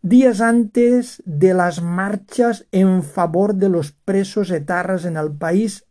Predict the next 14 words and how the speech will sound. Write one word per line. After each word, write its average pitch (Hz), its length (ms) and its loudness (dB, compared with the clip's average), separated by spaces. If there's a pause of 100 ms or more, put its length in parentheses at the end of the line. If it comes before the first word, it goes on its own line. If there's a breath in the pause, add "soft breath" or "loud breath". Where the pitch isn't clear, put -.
Vasco. 147 680 -4 (240 loud breath)
¿Qué 254 140 2
son 254 260 0
las 214 160 -2
marchas? 165 400 -4
Las 165 140 -6
marchas 214 320 -2
son 233 240 -2
manifestaciones. 160 1120 -2 (460 soft breath)
Esto 233 360 4
es 233 200 4
impresentable. 135 1200 -2
Sabéis 185 520 0
que 208 260 2